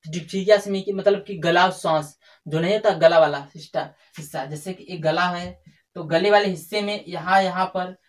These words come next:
धीरे धीरे यह गांठ सी बनने लगती है diphtheria में, और जो सांस लेते हैं मनुष्य,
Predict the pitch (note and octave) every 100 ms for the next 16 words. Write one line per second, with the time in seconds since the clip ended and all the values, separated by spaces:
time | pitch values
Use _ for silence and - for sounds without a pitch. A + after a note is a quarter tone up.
0 | _ - D#3+ F3 F3+ F3+ F3+ F3+ - _
1 | E3 D#3 D#3 - - D#3+ D#3+ E3 D#3 D3
2 | E3+ D#3 D#3+ E3 D#3 E3 D#3+ D#3+ _ -
3 | - D#3 D3+ D3+ D3+ D#3 E3+ E3 F3+ E3
4 | D#3+ F3 D#3+ D#3+ F3 E3